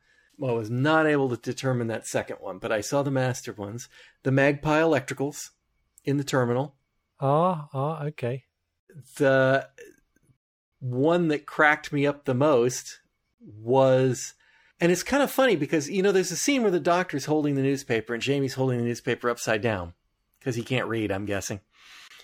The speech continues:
Speaker 2: Yes.
Speaker 1: Um, so that's, like, the day's paper, but there's a completely different paper on the Commandant's desk.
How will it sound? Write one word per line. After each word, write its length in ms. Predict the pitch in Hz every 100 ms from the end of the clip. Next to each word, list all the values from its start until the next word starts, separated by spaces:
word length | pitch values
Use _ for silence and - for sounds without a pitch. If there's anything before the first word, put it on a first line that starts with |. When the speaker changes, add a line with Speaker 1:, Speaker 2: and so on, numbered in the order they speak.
| _
Speaker 2:
Yes. 160 | - 110
Speaker 1:
Um, 340 | 123 120 127 - _ -
so 200 | - 147
that's, 380 | 180 220 - -
like, 260 | 170 151 -
the 100 | 143
day's 340 | 135 135 135
paper, 640 | - 131 131 151 165 170 _ - - -
but 100 | 160
there's 200 | 214 208
a 40 |
completely 580 | - 147 - 254 247 214
different 300 | 175 170 165
paper 400 | 151 160 156 135
on 140 | 135 127
the 60 |
Commandant's 600 | - 147 143 131 120 104
desk. 480 | - 117 101 - -